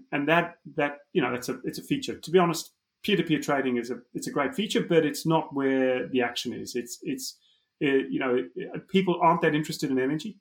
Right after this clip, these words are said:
I always say that, you know, there's this tiny space in our mind where we, we're prepared to look at energy for about, um, you know, I think,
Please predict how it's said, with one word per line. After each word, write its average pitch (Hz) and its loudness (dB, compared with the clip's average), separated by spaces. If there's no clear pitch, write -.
I 139 0
always 131 0
say 123 2
that, 120 -2
you 127 -6
know, 120 -8
there's 120 -8
this 127 -8
tiny 143 0
space 131 -2
in 123 -4
our 120 0
mind 120 0
where 117 -2
we, 117 -4
we're 131 4
prepared 139 -2
to 131 2
look 127 0
at 123 0
energy 123 0
for 131 -6
about, 120 -2
um, 123 -2
you 123 -4
know, 113 -4
I 110 -12
think, 120 -10